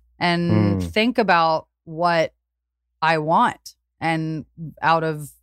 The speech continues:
Speaker 1: this career.
Speaker 2: Mm.
Speaker 1: Uh, you don't really get it. You don't, I don't think that anyone really knows,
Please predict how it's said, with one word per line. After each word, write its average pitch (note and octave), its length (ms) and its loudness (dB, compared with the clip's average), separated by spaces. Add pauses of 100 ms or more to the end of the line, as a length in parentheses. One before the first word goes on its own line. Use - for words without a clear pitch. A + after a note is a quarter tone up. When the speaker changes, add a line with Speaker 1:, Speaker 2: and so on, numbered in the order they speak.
(160)
Speaker 1:
this D#3 240 -4
career. D#3 680 -2 (440)
Speaker 2:
Mm. G2 220 -2
Speaker 1:
Uh, D3 680 2 (640)
you D#3+ 240 -8
don't G#3 300 2
really G3 440 0
get E3+ 340 0
it. G#3 280 0
You F3+ 120 -4
don't, F3 300 -2
I F3 100 2
don't F#3 200 -2
think F#3+ 180 -6
that F#3 100 0
anyone F3 420 -2
really E3+ 520 0
knows, E3 760 0